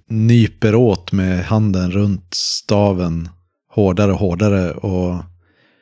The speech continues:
du märker inte riktigt, du är inte medveten om att effekten som det har, att du bara f-, att du bara fortsätter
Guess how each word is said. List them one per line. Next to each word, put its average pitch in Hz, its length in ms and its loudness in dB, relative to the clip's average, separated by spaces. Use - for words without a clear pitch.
du 101 680 2
märker 117 580 2
inte 87 560 -4
riktigt, - 680 -4
du 113 180 0
är 135 40 6
inte 131 160 2
medveten 127 760 2
om 85 260 -4
att - 260 -4
effekten 113 640 -2
som 90 600 -2
det 101 220 -2
har, 92 400 0
att 87 160 -6
du 104 100 -4
bara 98 140 0
f-, - 380 -8
att 135 200 -8
du 110 120 0
bara 107 400 0
fortsätter 107 1080 0